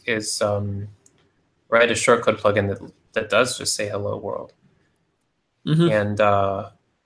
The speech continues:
Speaker 1: that would teach you a little bit about how WordPress's hook system works. It would teach you about returning values back to WordPress for further processing. Uh, it would teach you about, you know, registering your own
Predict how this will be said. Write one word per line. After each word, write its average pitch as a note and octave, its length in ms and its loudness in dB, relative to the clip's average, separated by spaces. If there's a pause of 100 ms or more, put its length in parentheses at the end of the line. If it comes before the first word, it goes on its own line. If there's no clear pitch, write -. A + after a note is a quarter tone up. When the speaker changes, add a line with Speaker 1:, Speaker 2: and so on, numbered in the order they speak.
(120)
Speaker 1:
that C3+ 200 4
would D#3+ 140 2
teach - 380 -2
you C3 420 -4
a B2 80 2
little C3 260 2
bit C3+ 140 4
about A2+ 280 4
how G#2+ 320 4
WordPress's G#2+ 500 -4
hook B2 200 -4
system D#3+ 440 -6
works. - 460 -4 (1200)
It A#2+ 100 6
would A#2 160 2
teach A#2+ 280 0
you A2+ 80 0
about G#2+ 300 6
returning A2+ 840 0 (800)
values G#2 480 2
back G2+ 360 2
to G2+ 320 2 (200)
WordPress - 800 0
for G#2 120 -6
further G2+ 300 -2
processing. G2+ 680 -2 (800)
Uh, G2 500 0
it - 80 2
would G#2 140 -2
teach A#2 240 -4
you A2 60 0
about, G2+ 240 4
you G#2+ 80 -2
know, G#2 100 2
registering G2 540 0
your G2 120 0
own G2 240 -2